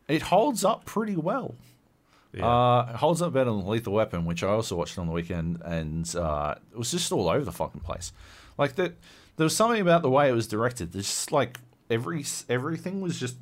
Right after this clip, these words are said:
Speaker 1: too long. It was like they were, like, waiting for a laugh track that didn't exist or some shit. It was weird, man. Uh,
Speaker 2: Mm.
Speaker 1: which was very annoying. And instead of a laugh track, it was saxophones. Um,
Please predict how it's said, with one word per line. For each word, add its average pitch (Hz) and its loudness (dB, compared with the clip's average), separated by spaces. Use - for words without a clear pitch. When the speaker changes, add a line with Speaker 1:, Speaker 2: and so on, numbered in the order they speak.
Speaker 1:
too 131 -2
long. 135 -2
It 131 -4
was 123 -2
like 131 2
they 131 6
were, 113 4
like, 104 0
waiting 107 -4
for 101 -2
a 95 4
laugh 95 2
track - -4
that 92 -6
didn't 113 -2
exist 87 -4
or 156 -4
some 160 -2
shit. 180 -4
It - -16
was 98 -6
weird, 90 -6
man. 71 -10
Uh, 82 0
Speaker 2:
Mm. 82 -2
Speaker 1:
which 85 -6
was 85 -6
very 90 0
annoying. 73 -6
And 110 2
instead 135 4
of 151 4
a 123 6
laugh 123 4
track, 87 -2
it - -8
was 87 -6
saxophones. - -6
Um, 92 -2